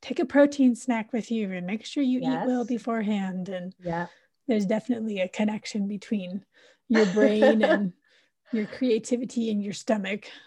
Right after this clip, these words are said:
Speaker 2: For sure, for sure. And the other one that's really big, 'cause we do a lot of self-regulation with the students I work with, but being aware of the environment that you're writing in.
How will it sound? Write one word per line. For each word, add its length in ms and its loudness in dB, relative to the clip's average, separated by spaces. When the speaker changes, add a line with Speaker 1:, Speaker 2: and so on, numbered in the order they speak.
Speaker 2:
For 140 0
sure, 600 0
for 100 -4
sure. 400 0
And 160 4
the 100 4
other 280 4
one 200 0
that's 240 -4
really 240 0
big, 380 -2
'cause 180 -14
we 60 -10
do 140 -6
a 60 -4
lot 140 -4
of 80 -6
self-regulation 840 -2
with 140 -4
the 80 -16
students 420 -8
I 100 0
work 300 -8
with, 180 -2
but 140 4
being 220 2
aware 240 2
of 100 0
the 80 -2
environment 600 -2
that 120 -8
you're 440 -8
writing 360 -4
in. 180 -6